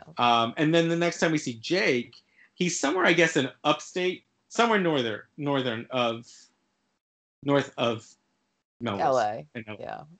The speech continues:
Speaker 1: North
Speaker 2: Uh,
Speaker 1: of
Speaker 2: called Sutter's Creek. Um, and he's drunk, and he's at this house, and I guess it's just too idyllic for him. The whole thing of, like, the family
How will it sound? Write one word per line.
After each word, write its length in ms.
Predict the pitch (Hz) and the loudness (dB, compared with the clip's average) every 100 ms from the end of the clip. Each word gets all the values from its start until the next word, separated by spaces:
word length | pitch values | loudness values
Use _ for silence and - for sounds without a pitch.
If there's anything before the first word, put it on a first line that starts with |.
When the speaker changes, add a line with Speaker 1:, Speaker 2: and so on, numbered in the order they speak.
| _ _ | _ _
Speaker 1:
North 400 | 160 160 143 139 | -6 -2 0 4
Speaker 2:
Uh, 160 | 135 131 | 4 4
Speaker 1:
of 80 | |
Speaker 2:
called 180 | 165 151 | 4 0
Sutter's 340 | - 165 160 - | 2 2 2 -2
Creek. 280 | - 107 - _ _ - _ _ | -10 -10 -12 _ _ -20 _ _
Um, 460 | 117 120 117 120 120 | -2 0 2 -2 -4
and 140 | 165 151 | -4 -2
he's 160 | 156 | -2
drunk, 420 | - 170 165 160 156 - | 2 4 4 0 -6 -6
and 480 | 143 139 135 135 127 | -2 0 0 -4 -8
he's 920 | - 147 135 131 139 131 127 - - 147 | -6 -2 0 0 -2 -4 -6 -12 -6 0
at 180 | 156 | 2
this 160 | 156 139 | 2 0
house, 520 | 143 135 135 135 - - - - _ - | 2 2 0 -4 -12 -20 -20 -20 _ 0
and 280 | 131 135 135 | 2 0 -2
I 100 | 151 | 0
guess 260 | 165 156 | 2 0
it's 160 | 135 127 | -4 -6
just 360 | 123 139 - - | -2 -2 -4 -4
too 280 | 175 160 | 0 2
idyllic 580 | 151 131 120 123 117 117 - | 4 2 2 0 0 -2 -10
for 140 | - 104 | -12 -8
him. 240 | 98 95 _ _ - _ | -8 -12 _ _ -20 _
The 140 | 123 120 | -4 0
whole 240 | 139 139 | 4 2
thing 240 | 135 143 117 | 2 -2 -2
of, 160 | 113 | -4
like, 240 | 113 104 - | -4 -6 -6
the 100 | 139 | -4
family 580 | - 131 123 117 107 | 0 2 0 -2 -6